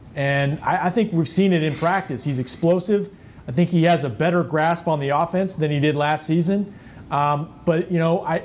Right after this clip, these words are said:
I always, when we talk about Tony Pollard, I always go back to what Isaiah said. There's just, there's certain guys that have so much talent,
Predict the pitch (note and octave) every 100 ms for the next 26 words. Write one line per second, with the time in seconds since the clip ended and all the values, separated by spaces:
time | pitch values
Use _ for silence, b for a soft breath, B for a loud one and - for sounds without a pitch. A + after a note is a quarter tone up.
0 | - E3 E3+ G3 B3+ B3+ G3 F#3 G3 G3+
1 | B3 B3+ B3 A#3 B3 B3 A#3+ C4 A3+ G3+
2 | A#3+ A3+ A#3 A#3 A3+ A3 A3 G#3 F#3 C4
3 | B3+ - E3 B2+ B B F#3 F#3+ A#3 G3
4 | G3+ G#3 C4 D4 A#3 G#3+ D4 C#4 A#3 -
5 | B B - F#3+ A3 G3+ - B3 B3 A#3
6 | A#3 A3 C4+ C4 G#3+